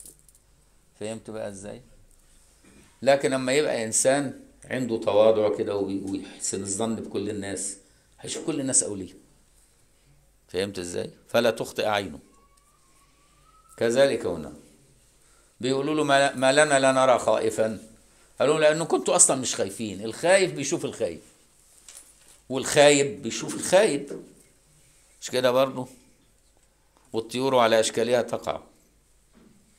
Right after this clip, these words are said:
"لو كنتم خائفين لرأيتم الخائفين، إن الخائف لا يراه إلا الخائفون، وإن الثكلى هي التي تحب أن ترى الثكلى." عشان إيه؟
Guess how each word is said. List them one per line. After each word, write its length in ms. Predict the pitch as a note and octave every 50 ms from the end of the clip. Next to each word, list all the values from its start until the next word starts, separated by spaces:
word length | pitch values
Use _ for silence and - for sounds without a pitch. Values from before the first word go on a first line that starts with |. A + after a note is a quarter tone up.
| _ _ _ _ _ _ _ _ _ _ _
"لو 160 | B2 B2 A#2+
كنتم 340 | - - D#3+ D#3+ D#3+ D3+ -
خائفين 560 | - - C#3 C3+ B2 A#2+ A#2 - D#3+ D#3 C#3+
لرأيتم 560 | B2 A2+ A2+ A2+ A2+ A#2+ B2+ C3 C3 - B2 -
الخائفين، 600 | C3 - - G#2+ G2+ - G2 G2 - C3+ B2+ B2
إن 240 | A2+ A2 A2+ A2
الخائف 500 | G#2+ G#2 G2+ - D3+ C3+ B2+ A#2 A2+ -
لا 140 | A#2 G#2 G#2+
يراه 280 | G#2+ A2 B2 B2 B2+ A#2+
إلا 240 | B2 D3+ C#3+ A#2 G2+
الخائفون، 720 | F2+ - - G2+ - F2 D#2+ - - C3+ C#3 C3+ C3+ - - - - - _ _
وإن 360 | A#2 A#2+ B2+ C#3+ D3 C#3+ C3+
الثكلى 760 | B2+ - - - - D3 C#3+ - - C3 C3+ C3+ C#3 C3+ - - - - - _ _
هي 180 | - C3 B2+ B2
التي 320 | B2+ B2 - - - A2+
تحب 440 | - - - - B2 G#2+ G#2 - A#2
أن 240 | A2+ A2 A#2 A2 -
ترى 200 | - A#2 A2+ G#2+
الثكلى." 560 | - - - - G2+ F2+ - - E2 D2 - - - - _ _ - - _ _ _ _ _ _ _ _ _ -
عشان 300 | G2 G#2 - - G#2+ G#2+
إيه؟ 400 | F2 G#2+ A2+ A#2+ A#2 A2+ A#2